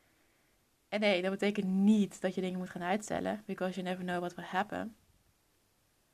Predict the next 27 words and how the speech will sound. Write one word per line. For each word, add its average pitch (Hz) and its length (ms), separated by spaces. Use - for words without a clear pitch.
Maar 185 120
wel 190 160
dat 214 140
je 214 60
mag 190 160
stoppen 190 480
met 185 220
denken 208 360
dat 185 140
je - 120
alles 202 260
nu 190 120
al 190 100
moet 180 200
uitzoeken. 196 600
De 190 60
richting 202 300
is 190 140
fijn 180 540
en 175 320
weten 190 300
wat 185 140
je 180 60
wil 180 440
is - 240
ook 214 200
fijn. - 300